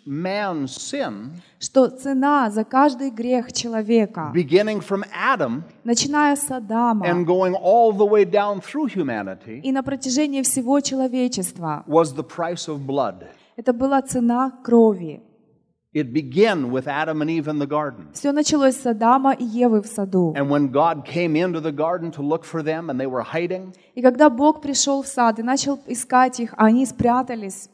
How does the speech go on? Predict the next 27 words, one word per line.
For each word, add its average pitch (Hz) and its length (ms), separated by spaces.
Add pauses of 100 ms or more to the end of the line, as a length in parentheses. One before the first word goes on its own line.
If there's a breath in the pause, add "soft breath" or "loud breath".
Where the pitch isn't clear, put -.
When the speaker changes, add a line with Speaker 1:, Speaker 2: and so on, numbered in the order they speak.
Speaker 1:
and 135 200
God 147 260
said 165 260
to 165 60
them, 160 280
"Why 165 260
did 160 180
you 170 160
hide 165 400
yourselves?" 175 840
Speaker 2:
А 240 80
Бог 277 200
сп-, - 160
говорит: 277 360
«Почему 302 340
вы 320 120
с-, 320 80
э, 247 200
спрятались?» 240 880 (100)
Speaker 1:
They 143 160
said, 147 440
"Because 139 480
we 139 240
were 123 180
naked, 131 500
we're 120 240
undone." 123 680